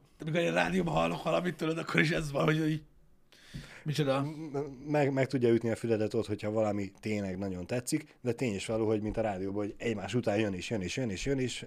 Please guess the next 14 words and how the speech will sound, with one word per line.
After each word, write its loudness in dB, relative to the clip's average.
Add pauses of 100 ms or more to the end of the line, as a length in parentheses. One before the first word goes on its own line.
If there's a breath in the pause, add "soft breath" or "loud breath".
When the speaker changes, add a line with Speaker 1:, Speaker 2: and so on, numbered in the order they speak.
Speaker 2:
az -8
a, 0
pff, -18 (220)
jó, -8 (240)
volt 2
valami, 0
de -2
hogy -4
mi 0
volt, 4
annál -6
nem -8
tudom. -8 (440 loud breath)
Speaker 1:
Mhm. 4